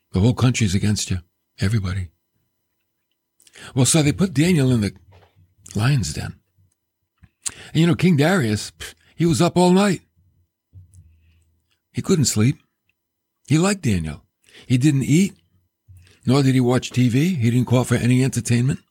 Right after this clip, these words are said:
He, <laughs> he probably had a worse night than Daniel did. <laughs> I would say that. Would you say that? I would say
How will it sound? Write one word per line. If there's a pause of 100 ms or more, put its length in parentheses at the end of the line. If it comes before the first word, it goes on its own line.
(1500)
He, (920)
<laughs>
he
probably (220)
had
a
worse
night (200)
than
Daniel
did. (680)
<laughs> (220)
I
would
say
that. (380)
Would
you
say
that? (280)
I
would
say